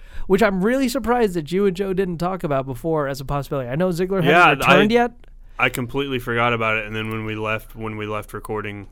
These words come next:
Speaker 2: that last show, I was like, "Oh yeah, that's obviously happening."
Speaker 1: Yeah. Um, but yeah, I mean, that was, that was, that was a decent match. I just hated the outcome.
Speaker 2: Yeah,
Speaker 1: It was
Speaker 2: I
Speaker 1: a
Speaker 2: hate
Speaker 1: double
Speaker 2: the,
Speaker 1: count.
Speaker 2: I hate the story. I, I, I hate the whole thing.
Speaker 1: I know you hate the story. I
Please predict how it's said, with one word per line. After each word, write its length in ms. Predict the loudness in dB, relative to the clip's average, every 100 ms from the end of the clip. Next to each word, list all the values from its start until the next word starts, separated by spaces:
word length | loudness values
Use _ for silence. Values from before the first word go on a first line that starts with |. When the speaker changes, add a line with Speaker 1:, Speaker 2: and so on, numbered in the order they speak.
| -10
Speaker 2:
that 180 | -10 -6
last 240 | -6 -6
show, 260 | -8 -8 -8
I 80 |
was 140 | -10 -10
like, 180 | -14 -12
"Oh 140 | -12
yeah, 220 | -10 -10 -12
that's 420 | -16 -16 -20 -20 -20 -20 -20 -12
obviously 380 | -12 -10 -14 -12
happening." 400 | -12 -12 -12 -14 -12 -4
Speaker 1:
Yeah. 240 | -4 -4 -16 -20 -16
Um, 720 | -6 -2 -2 -2 -4 -8 -10 -16 -20 -20 -20 -18 -6
but 240 | 2 2
yeah, 280 | 2 0 0
I 160 | 0 0
mean, 240 | 0 -2
that 140 | -2 -2
was, 280 | -4 -6
that 160 | -8 -6
was, 260 | -6 -8 -14 -16
that 100 | -14
was 140 | -12 -12
a 60 |
decent 340 | -8 -4 -4 -4
match. 420 | -2 -2 -4 -10 -6
I 120 | -4
just 200 | -4 -4
hated 260 | -2 -2 -4
the 100 | -4
outcome. 360 | -6 -8 -12 -12
Speaker 2:
Yeah, 120 | -8
Speaker 1:
It 80 | -6
was 100 | -4
Speaker 2:
I 40 |
Speaker 1:
a 20 | 0
Speaker 2:
hate 80 | 0
Speaker 1:
double 200 | 0 -2
Speaker 2:
the, 60 |
Speaker 1:
count. 120 | 0 0
Speaker 2:
I 40 |
hate 160 | -2 -4
the 80 |
story. 500 | -8 -4 -2 -2 -2
I, 80 | -6 -12 -16 -14
I, 100 | -14 -14 -20 -20 -14
I 80 | -12
hate 140 | -10
the 80 | -10
whole 80 | -10
thing. 300 | -10 -6 2
Speaker 1:
I 120 | 2
know 160 | 2 2
you 160 | 0
hate 160 | 0 -4
the 80 | -6
story. 280 | -6 -8 -8
I 260 | -2 0